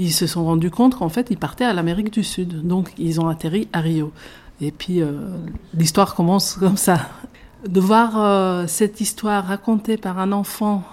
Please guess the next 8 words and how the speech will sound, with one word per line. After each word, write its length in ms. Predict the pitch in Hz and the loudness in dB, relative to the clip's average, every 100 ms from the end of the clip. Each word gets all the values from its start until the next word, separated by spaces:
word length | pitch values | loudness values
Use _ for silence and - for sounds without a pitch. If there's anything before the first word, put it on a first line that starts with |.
| - - - | -20 -20 -4
à 80 | 180 | 0
la 120 | 185 | 0
personne 680 | 185 208 208 - 208 196 175 | 2 0 -2 0 0 0 -2
qui 120 | - | -2
a 80 | 160 | -2
aujourd'hui 380 | 156 160 151 160 | -2 -4 -6 -8
quatre-vingt-quatorze 880 | 147 - 143 147 147 156 180 180 214 | -8 -10 -10 -8 -8 -6 -4 0 4
ans 180 | 269 | 4